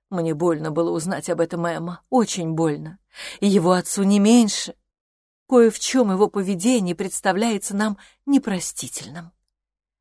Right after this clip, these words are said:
Эмма лишь на миг замешкалась с ответом. "Не хочу делать вид, будто не понимаю вас, но у меня есть средство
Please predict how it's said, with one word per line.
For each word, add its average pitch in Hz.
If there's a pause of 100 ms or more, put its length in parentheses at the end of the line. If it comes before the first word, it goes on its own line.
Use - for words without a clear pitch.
(520)
Эмма 240
лишь 226
на 220
миг 226
замешкалась 143
с -
ответом. 143 (920)
"Не 294
хочу 262
делать 214
вид, 214
будто 220
не 220
понимаю 240
вас, 185 (500)
но 214
у 208
меня 202
есть 214
средство 214